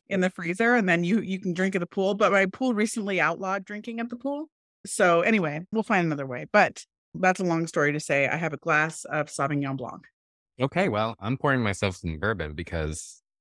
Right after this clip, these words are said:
Speaker 2: I need it for tonight. And before we start, and let me just say, Allison, if this is not the best podcast that I've ever recorded, we should never be hired again. Deal?
Speaker 1: Deal.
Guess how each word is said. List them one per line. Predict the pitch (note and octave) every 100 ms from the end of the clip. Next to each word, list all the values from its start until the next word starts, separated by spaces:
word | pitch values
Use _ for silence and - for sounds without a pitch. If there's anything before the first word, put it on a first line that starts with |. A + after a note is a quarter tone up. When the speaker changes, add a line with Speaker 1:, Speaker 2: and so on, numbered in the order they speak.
| _ _ -
Speaker 2:
I | F2+
need | G2 E2+
it | - - - _
for | F#2+
tonight. | - G2 E3 - - - - - - _
And | G2+ G#2 G#2 G#2+ G2+ G#2 G#2+
before | G2+ B2 B2
we | B2
start, | A#2+ - B2 G#2 G#2+
and | G#2 G#2
let | B2 D3+
me | C#3+
just | C3+ C3 -
say, | D3 G#2 F#2+ G2 _ _ _ _ _ _ _ -
Allison, | E2+ D2+ - F2 F#2 G#2 _
if | - -
this | -
is | B2+ A2
not | G2 G#2 -
the | B2+
best | A2 G2+ -
podcast | G2 F2+ F#2+ E2+ -
that | D#2+
I've | E2+ A2+
ever | B2+ B2
recorded, | A#2+ A#2 C3 A#2 E2+ E2 E2+ _ _ _ _ -
we | F2+ G#2
should | G2+
never | F#2+ F#2
be | F2+
hired | F2+ E2+ E2
again. | D#2+ D2+ D2+ _ _ -
Deal? | A#2+ D3+ - _ _ _ _ _ _ _
Speaker 1:
Deal. | G3 C#3